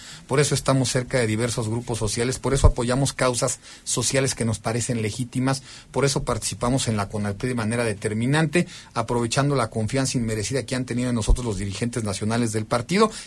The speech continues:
y en síntesis, por eso hacemos todos los días para buscar privilegiar la política, Edgar, pero la política que le sirve a la gente, la política que realmente hace diferencia, la que suma, la que construye acuerdos dentro de lo diverso,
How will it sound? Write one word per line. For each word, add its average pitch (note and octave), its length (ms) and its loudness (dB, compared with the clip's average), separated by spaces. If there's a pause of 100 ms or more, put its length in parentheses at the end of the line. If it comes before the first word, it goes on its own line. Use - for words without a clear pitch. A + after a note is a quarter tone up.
(100)
y C3+ 120 2
en D#3+ 100 4
síntesis, G3 500 2
por D#3+ 180 0
eso E3+ 140 0
hacemos E3+ 380 0
todos D#3 220 0
los B2 140 -2
días C3+ 260 0 (280)
para A#2 260 0 (180)
buscar C3 480 -2
privilegiar B2 500 0
la C3 160 0
política, A2 480 -4
Edgar, G2+ 180 -4
pero A#2+ 140 -4
la B2 140 -2
política E3 340 -2
que B2 100 -4
le A2+ 80 -2
sirve C#3 280 -2
a - 20 0
la G#2 100 -4
gente, A2+ 380 -4 (340)
la A2+ 160 -2
política C#3 400 -2
que - 80 -2
realmente C3 380 2
hace C3+ 160 2
diferencia, A2 640 0
la A2+ 220 0
que A#2+ 140 -2
suma, D3+ 420 6 (280)
la A#2 140 -2
que A#2 160 -4
construye D#3 640 2
acuerdos C#3+ 520 2
dentro A2+ 280 0
de G#2 60 0
lo G#2 100 0
diverso, G#2+ 460 -2